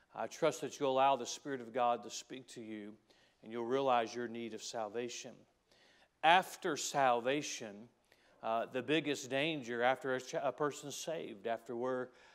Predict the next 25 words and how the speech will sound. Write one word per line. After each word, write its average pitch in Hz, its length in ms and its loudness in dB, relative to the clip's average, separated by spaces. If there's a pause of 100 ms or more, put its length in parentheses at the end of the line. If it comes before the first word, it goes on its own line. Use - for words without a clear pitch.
(120)
uh, 113 440 0
born 143 320 0
again, 131 480 -4 (640)
uh, 104 200 -10 (100)
the 117 60 -12
biggest 131 440 -2
danger 131 400 -4
we 120 140 -4
have, 143 360 -2
if 120 140 -10
you 123 80 -8
will, 120 160 -2
in 117 80 -4
our 113 120 -8
Christian 113 500 -12
life 120 300 -4 (720)
is 120 160 -6
quitting, 110 440 -6 (1200)
is 120 140 -8
giving 120 380 -2
up 120 320 -2 (960)
through 117 160 -6
discouragement, 127 760 -6 (880)
through 113 160 -10
difficulty, 123 760 0